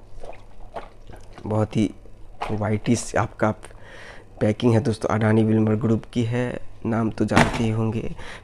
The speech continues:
पहचानते ही होंगे, बहुत ही ज़्यादा फेमस है ये।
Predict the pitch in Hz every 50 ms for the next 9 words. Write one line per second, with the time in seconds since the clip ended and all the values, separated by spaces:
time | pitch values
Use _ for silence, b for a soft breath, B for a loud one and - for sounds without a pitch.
0 | B 113 117 113 - 117 107 107 110 113 - 123 120 117 117 120 120 123 131 139
1 | - - 110 120 113 - - - 107 - 104 104 104 110 110 - - - 107 110
2 | 110 110 104 - - 110 107 107 131 147 160